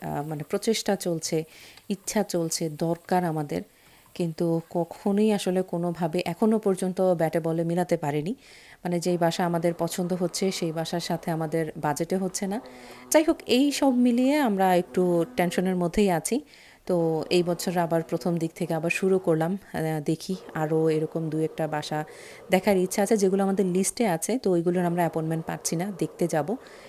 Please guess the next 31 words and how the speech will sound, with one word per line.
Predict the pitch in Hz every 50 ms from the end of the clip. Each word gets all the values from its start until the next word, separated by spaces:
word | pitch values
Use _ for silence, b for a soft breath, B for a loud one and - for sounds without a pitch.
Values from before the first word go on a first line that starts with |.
| B B B B
এরপরে | 156 - - - 185 170 165
দেখা | 143 160 156 - 185
যাক, | 170 - 196
ডিসিশন | 180 160 170 165 - 165 - 180 175
নেওয়া | 170 165 156 165
যাবে। | 160 - 156 170 220 415 403
তবে | - 220 180 202 -
আজকে | 170 160 - - - 185
এরকম | 165 156 151 - 147 151
একটা | 147 143 - 151
বাসার | 147 156 - - 160
অ্যাপয়েন্টমেন্ট | 156 156 - 156 156 156 160 165 170
আছে, | - - - - -
বিকেলবেলা | 175 180 - 190 170 156 156 156 -
আমরা | - 165 165 165
যাব। | - - - - - - B B B B B B B B B B B _
তো | 277
আমি | 262 247 247
তাড়াতাড়ি | - 208 180 180 - 185 185
করে | - - 180 180
রান্নাবান্না | 170 156 156 156 156 160 165 170
শেষ | - - 170 -
করে | - 175 170
ফেলছি। | 165 - 160 156 - 165 165 - B B B B B -
আর | 175 170 170 165 165
আজকে | - - 165 160 - - - 190 175 175 170 B B B B B B B B -
একটু | - - 233
বেশি | 202 202 - -
করেই | 196 - 214 220
রান্না | 214 208 185 175 175 180
করব। | - 185 175 160 175 196 226